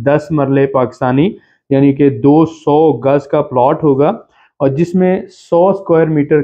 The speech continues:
covered area होगा। और इसकी booking आप सिर्फ आठ हज़ार dollar से करवा सकते हैं, सिर्फ आठ हज़ार dollar से booking करवाएंगे। चौदह महीनों के अंदर अंदर आपको घर मिल जाएंगे और चौदह माह के अंदर ही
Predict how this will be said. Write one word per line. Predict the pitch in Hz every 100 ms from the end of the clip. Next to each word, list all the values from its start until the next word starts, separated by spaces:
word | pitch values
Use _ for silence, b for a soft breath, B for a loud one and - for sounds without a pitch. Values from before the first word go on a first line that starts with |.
| 147
covered | 139 170 180
area | 175 165 175
होगा। | 160 143 165 190 - -
और | 143 151
इसकी | 151 - 156
booking | 143 147 170 156
आप | 147 143
सिर्फ | - 170 175 - 120 104 _ _ _ _
आठ | 139 156 156
हज़ार | 151 139 135
dollar | 131 127 131
से | 143
करवा | 135 123 117
सकते | 110 117 110 110
हैं, | 104 _
सिर्फ | _ - 180 196 - 147
आठ | 147 156
हज़ार | 151 147
dollar | 135 135 139
से | 147
booking | 139 139 165
करवाएंगे। | 156 156 147 156 165 185 - _ _ _ _ _ _
चौदह | 180 202 226 214
महीनों | 180 156 151
के | 156
अंदर | 139 135 139
अंदर | 139 139 -
आपको | 127 123 - - 139 - -
घर | 123 117 131 143 - 127
मिल | 123 135 156
जाएंगे | 160 165 165
और | 165 165
चौदह | 160 165 180
माह | 170 160
के | 160
अंदर | 147 143
ही | 147